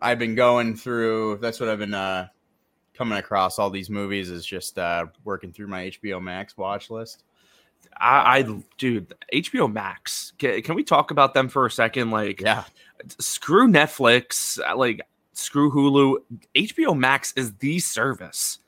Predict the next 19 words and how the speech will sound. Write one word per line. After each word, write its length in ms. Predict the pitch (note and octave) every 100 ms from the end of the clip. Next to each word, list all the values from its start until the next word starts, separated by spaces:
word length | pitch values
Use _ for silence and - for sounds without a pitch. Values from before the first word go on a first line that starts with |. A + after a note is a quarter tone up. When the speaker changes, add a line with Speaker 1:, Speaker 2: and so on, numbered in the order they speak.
| _ -
Speaker 1:
Oh, 140 | G2+
yeah. 100 | F#2
Speaker 2:
I 60 | C3
mean, 320 | C#3 C3+ B2
they, 220 | C3+ G3+ -
they 100 | D#3+
have 140 | D3+
everything. 500 | D3 C3+ A#2 G2 G2+ _
Not 200 | A#2 D3
only 200 | G#3 G#3
do 100 | F3+ E3+
they 80 |
have 120 | F3 D3
the 80 |
new 120 | D3+ D#3
releases 500 | C#3+ C#3 B2+ A2 G#2
on 180 | G2+
there, 260 | F#2+ F#2+ A2 _ _ -
right? 240 | G#2+ G#2